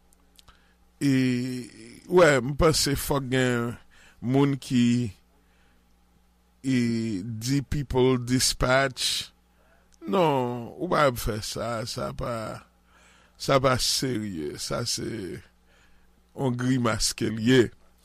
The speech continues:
Ke afè Kenya ou pa ka ekri sou Kenya, son pa pale de, e, ki jan ta di, de, e, e, de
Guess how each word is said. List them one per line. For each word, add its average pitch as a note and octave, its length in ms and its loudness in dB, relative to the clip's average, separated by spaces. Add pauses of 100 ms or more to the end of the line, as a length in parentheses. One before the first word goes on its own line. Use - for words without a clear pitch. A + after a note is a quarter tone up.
(440)
Ke A#2 400 4 (160)
afè B2 380 4 (100)
Kenya A#2 800 2
ou C#3+ 100 -4
pa C3 320 2
ka B2 220 -2 (180)
ekri C3 560 -4
sou A#2 240 -2
Kenya, A#2+ 520 -2 (600)
son A#2+ 400 2
pa A2+ 240 2
pale A#2 560 2
de, G2+ 400 2 (1700)
e, A2 260 -2
ki A2+ 220 -4
jan G2+ 180 0
ta G#2 240 -4
di, G2 240 -8 (480)
de, G#2+ 640 4 (160)
e, G#2+ 800 -2 (1300)
e, A2 140 -2 (800)
de A#2+ 320 2